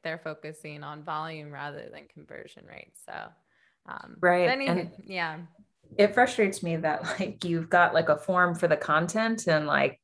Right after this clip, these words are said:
Speaker 2: there's so much, like, attention put there, but I filled out a ton of forms where I'm actually asking someone to contact me. Like, I'm like, "I'd love a demo. I'd love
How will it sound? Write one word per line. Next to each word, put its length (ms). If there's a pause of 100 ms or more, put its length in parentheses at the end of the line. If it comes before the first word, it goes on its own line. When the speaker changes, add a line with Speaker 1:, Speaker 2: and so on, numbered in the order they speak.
(100)
Speaker 2:
there's 220
so 160
much, 360
like, 340
attention 540
put 200
there, 320 (380)
but 100
I 100
filled 260
out 160
a 60
ton 260
of 140
forms 340
where 100
I'm 120
actually 420
asking 440
someone 320
to 100
contact 460
me. 120
Like, 160
I'm 80
like, 160
"I'd 140
love 220
a 40
demo. 360
I'd 180
love 340